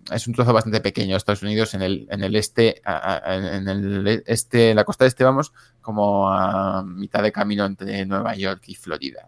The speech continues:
para que, vamos, Nueva York y Miami. O sea, como esa zona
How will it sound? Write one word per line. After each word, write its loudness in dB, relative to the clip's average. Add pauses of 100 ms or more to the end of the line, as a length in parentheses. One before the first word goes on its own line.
(180)
para -20
que, -20 (180)
vamos, -18
Nueva -10
York -6
y -12
Miami. -10 (440)
O -20
sea, -12
como -12
esa -6
zona 0